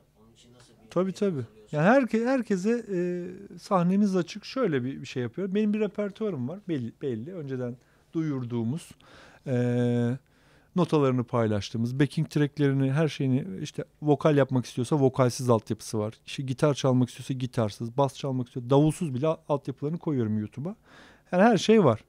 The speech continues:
Speaker 2: Notalar da var. İsteyen sadece şunu yapıyor. Ben listeyi açıklıyorum. Konser tarihini açıklıyorum. Ee, video çekiyor.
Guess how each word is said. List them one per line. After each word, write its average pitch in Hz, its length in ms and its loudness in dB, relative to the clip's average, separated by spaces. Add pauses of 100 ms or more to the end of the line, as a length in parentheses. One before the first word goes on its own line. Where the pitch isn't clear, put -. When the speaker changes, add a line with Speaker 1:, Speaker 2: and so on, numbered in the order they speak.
Speaker 2:
Notalar 165 500 4
da 123 80 4
var. 185 160 2
İsteyen 226 380 4
sadece 196 320 6
şunu 196 200 2
yapıyor. 117 420 2 (220)
Ben 190 220 6
listeyi 190 320 0
açıklıyorum. 139 520 0
Konser 156 420 2
tarihini 151 400 2
açıklıyorum. 139 520 -4 (840)
Ee, 131 480 0 (1040)
video 190 340 6
çekiyor. 175 500 2